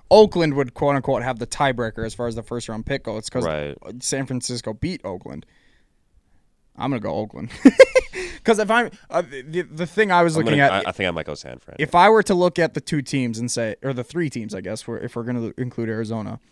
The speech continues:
Speaker 1: what team out of there would you expect not to win any more games?
Speaker 2: Right.
Speaker 1: I would say San Francisco.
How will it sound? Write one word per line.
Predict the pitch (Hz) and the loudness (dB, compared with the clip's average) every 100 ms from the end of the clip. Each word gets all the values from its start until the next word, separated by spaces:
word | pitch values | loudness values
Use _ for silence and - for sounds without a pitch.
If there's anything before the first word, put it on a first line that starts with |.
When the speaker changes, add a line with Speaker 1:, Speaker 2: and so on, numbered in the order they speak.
| _ _ _ | _ _ _
Speaker 1:
what | _ - 170 - - | _ 4 6 4 0
team | 202 180 151 | -2 -2 -2
out | 135 131 | -2 -2
of | 120 | -2
there | 123 117 110 113 _ _ _ _ _ | -2 -2 -4 -8 _ _ _ _ _
would | 127 139 123 | -4 -4 -2
you | 135 139 | 0 0
expect | 135 - - 135 117 | 0 -2 -2 -2 -2
not | 131 139 175 - | -2 4 2 2
to | 156 | -2
win | 151 147 139 | 0 2 0
any | 135 | -2
more | 127 123 | -2 -4
games? | 110 90 67 - - - | -6 -12 -14 -18 -18 -10
Speaker 2:
Right. | 76 65 58 | -8 -8 -8
Speaker 1:
I | 123 131 | -4 -4
would | 123 | -4
say | 117 110 107 - | -6 -6 -8 -12
San | - 120 120 | -10 -8 -8
Francisco. | 117 101 - 113 - 69 69 | -10 -14 -12 -12 -12 -12 -14